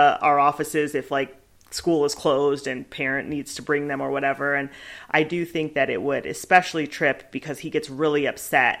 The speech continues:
when I have to go to work 'cause also. And so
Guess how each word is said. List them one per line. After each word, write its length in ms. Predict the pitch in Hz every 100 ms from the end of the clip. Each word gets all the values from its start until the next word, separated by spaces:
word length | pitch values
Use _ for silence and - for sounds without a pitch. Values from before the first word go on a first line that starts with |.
| - -
when 200 | 143 135
I 80 | 147
have 220 | - -
to 80 | -
go 140 | 180
to 60 | 156
work 480 | 147 143 156 151
'cause 360 | 185 185 151 151 -
also. 560 | 135 151 151 160 160 160
And 140 | 151
so 300 | 156 143